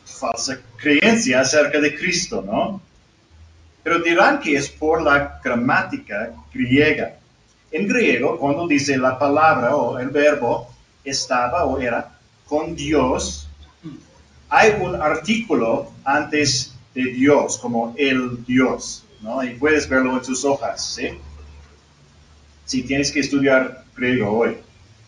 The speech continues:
por favor. Dice "ton teon",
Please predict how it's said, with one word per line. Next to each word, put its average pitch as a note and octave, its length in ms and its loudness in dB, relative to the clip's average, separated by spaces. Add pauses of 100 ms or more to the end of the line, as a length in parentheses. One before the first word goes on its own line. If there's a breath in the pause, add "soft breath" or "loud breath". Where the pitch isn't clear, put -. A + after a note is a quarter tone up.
(140)
por A2+ 160 -6
favor. B2 420 2 (1500)
Dice C#3 340 2
"ton E3 460 0
teon", C#3+ 540 4